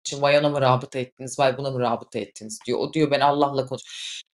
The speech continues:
Düz insan çıksa, "Ben Allah'la konuştum." falan dese gelip kafasını keserler bu arada bence. İşte, "Dinden çıktın, şirk ettin." <laughs> falan derler. Bunlar kendi aralarında birbirlerini içinden geçiriyor. İşte,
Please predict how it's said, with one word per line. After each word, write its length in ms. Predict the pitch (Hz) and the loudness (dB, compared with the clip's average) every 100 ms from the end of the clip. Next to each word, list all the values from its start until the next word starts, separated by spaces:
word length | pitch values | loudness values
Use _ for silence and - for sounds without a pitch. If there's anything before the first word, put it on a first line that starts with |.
| - | 6
Düz 160 | 277 285 | 8 10
insan 340 | 277 269 285 | 8 6 4
çıksa, 300 | 226 220 196 | 4 0 6
"Ben 160 | 202 208 - | 8 8 8
Allah'la 440 | 185 208 190 190 | 8 8 8 4
konuştum." 440 | 190 190 185 196 | 2 -2 -2 -2
falan 300 | 185 185 202 | 4 6 6
dese 160 | 175 214 | 6 4
gelip 220 | 202 220 | 4 2
kafasını 380 | 170 170 180 - | -2 -4 -4 -6
keserler 560 | 160 156 147 131 127 123 | -6 2 2 2 0 0
bu 80 | |
arada 280 | 123 120 117 | -2 -2 -4
bence. 360 | 120 117 113 120 | -4 -6 -8 -8
İşte, 320 | - - 143 | -8 -6 -6
"Dinden 380 | 156 156 165 151 | -2 2 2 2
çıktın, 340 | 151 - 165 | -8 -6 -4
şirk 340 | 147 180 156 156 | -4 -4 -2 -2
ettin." 300 | 156 131 131 | -4 -10 -10
<laughs> 100 | - | -8
falan 260 | - - - 180 | -6 -8 0 0
derler. 380 | - - 185 - - - - _ _ _ - | 0 2 2 0 -20 -18 -18 _ _ _ -4
Bunlar 260 | 254 190 214 | 2 4 2
kendi 280 | 226 208 202 | 2 4 6
aralarında 460 | 147 127 120 135 | 6 6 2 0
birbirlerini 420 | 165 156 160 151 156 | -2 -2 0 0 -2
içinden 480 | - - 160 151 | -6 -2 2 2
geçiriyor. 500 | 147 - - - - - | 0 -8 -10 -12 -12 -10
İşte, 500 | - - 87 87 | -12 -10 -8 -8